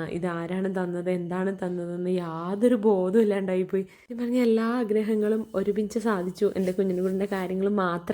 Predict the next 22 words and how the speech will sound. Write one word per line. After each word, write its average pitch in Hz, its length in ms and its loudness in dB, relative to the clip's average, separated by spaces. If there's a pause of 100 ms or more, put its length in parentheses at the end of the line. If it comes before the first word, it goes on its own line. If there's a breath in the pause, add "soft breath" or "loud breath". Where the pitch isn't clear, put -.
(160)
ഇങ്ങനെ 175 280 -2 (420 loud breath)
നിന്നത്. 175 360 2
അപ്പോൾ 170 180 -6
ഹൗസ് 170 300 0
വാമിങ്ങിൻ്റെ 180 440 -2
സമയത്ത് 202 520 -2 (240)
കരയരുത് 196 600 2
എന്നൊക്കെ 196 340 -2
മനസ്സിൽ 196 400 -2
ആഗ്രഹം 185 420 -2
ഉണ്ടായിരുന്നു 180 400 -2
കേട്ടോ. 175 180 -4
പക്ഷേ 175 320 -4 (520 loud breath)
നിലവിളക്കൊക്കെ 196 600 0
കത്തിച്ചപ്പോഴത്തേനും 190 720 -4
കരഞ്ഞു 185 420 -2
പോയി. 190 120 0
കാരണം 196 300 -2
എന്ന് 233 120 0
പറഞ്ഞാൽ 233 300 0 (400 loud breath)
എനിക്ക് 226 220 -2
ഭയങ്കര 233 760 -2